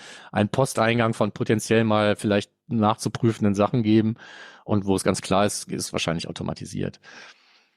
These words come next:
Wenn du halt siehst, hier, äh, kennst das Consent-Banner und dann misst du Vor- und Nach-Interaktion. Wir haben ja hauptsächlich auch erstmal so auf diese Consent-Mode-Signale geguckt. Das ist dann ja auch erstmal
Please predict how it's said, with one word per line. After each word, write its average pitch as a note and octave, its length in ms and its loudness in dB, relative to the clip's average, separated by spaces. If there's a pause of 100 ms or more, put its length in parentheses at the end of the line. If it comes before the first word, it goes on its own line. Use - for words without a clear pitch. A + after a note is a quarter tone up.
(220)
Wenn G2+ 100 2
du G#2 80 4
halt F#2+ 140 2
siehst, G#2 320 -4
hier, G2 560 4
äh, F#2 80 -2
kennst A#2 180 0
das G2 140 -2
Consent-Banner A#2 800 2
und G2+ 200 -2
dann G2+ 180 -2
misst A2 200 -2
du A2 60 4
Vor- G#2 200 -2
und G2+ 100 0
Nach-Interaktion. A2 960 0
Wir G2 240 -10
haben A2 120 -2
ja G2 80 2
hauptsächlich G#2 460 -2
auch F#2+ 80 -4
erstmal G#2 220 -2
so G2+ 140 -4
auf F2+ 160 -4 (340)
diese F#2 140 -12
Consent-Mode-Signale B2+ 960 2
geguckt. C3 400 0
Das - 100 -12
ist A2 140 -10
dann A2 100 -2
ja A2 80 0
auch G#2+ 80 -4
erstmal G2+ 400 -2